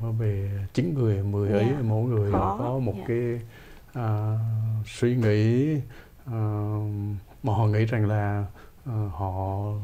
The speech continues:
Speaker 1: là đúng.
Speaker 2: Dạ.
Speaker 1: À, nghĩa là, à, mỗi người có một cái đức tin, à, tùy theo cái duyên của
Speaker 2: Dạ,
Speaker 1: họ.
Speaker 2: dạ.
Speaker 1: À, tuy nhiên cái vấn đề ở đây, à, chúng tôi muốn thưa là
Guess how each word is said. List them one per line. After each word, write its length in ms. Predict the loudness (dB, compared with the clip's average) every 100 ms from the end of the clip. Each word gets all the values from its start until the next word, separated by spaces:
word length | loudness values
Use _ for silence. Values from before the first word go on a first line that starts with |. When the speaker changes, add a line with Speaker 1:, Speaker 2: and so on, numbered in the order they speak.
| -8 -12 -20 -20 -20 -20 -20 -20 -4
Speaker 1:
là 160 | -2 0
đúng. 240 | 2 0 -2 -10 -20 -20 -20 -8
Speaker 2:
Dạ. 140 | -6
Speaker 1:
À, 260 | -4 -6 -4
nghĩa 180 | -2 0
là, 320 | 0 -2 -4 -8 -16 -20 -16 -6
à, 160 | -4
mỗi 260 | 0 2 2
người 380 | 4 4 2 0
có 220 | -2 -2
một 160 | -2 -4 -2
cái 140 | -2 0 -2 -4
đức 120 | -6 -4
tin, 260 | -2 0 0 -4 -12 -12
à, 520 | -8 -4 -4 -4 -6 -6 0
tùy 220 | 2 2
theo 220 | 0 0 0
cái 100 | -2
duyên 360 | 0 2 2 0 -6 -2
của 180 | 0 2
Speaker 2:
Dạ, 100 | 0
Speaker 1:
họ. 80 | -6 -16 -16 -12
Speaker 2:
dạ. 240 | -12 -14 -10
Speaker 1:
À, 260 | -4 -4 0
tuy 140 | 0 2
nhiên 280 | 2 2 2
cái 260 | 0 0
vấn 200 | 0 0
đề 140 | 2 2
ở 80 | 4
đây, 360 | 4 4 2
à, 60 | -2 -6
chúng 160 | -4 0
tôi 120 | 2
muốn 180 | 2 4
thưa 220 | 2 2
là 260 | 2 -2